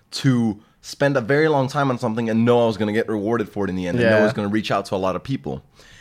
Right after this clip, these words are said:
Speaker 1: And then essentially
Speaker 2: Mm.
Speaker 1: they made the change where Google was like,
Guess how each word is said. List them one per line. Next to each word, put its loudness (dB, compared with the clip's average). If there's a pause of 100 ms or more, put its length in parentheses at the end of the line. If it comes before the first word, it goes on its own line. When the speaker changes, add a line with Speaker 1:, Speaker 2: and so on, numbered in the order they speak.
(180)
Speaker 1:
And 0
then 8
essentially 2
Speaker 2:
Mm. 4
Speaker 1:
they 4
made 4
the -4
change -2
where 2
Google 0
was -2
like, -2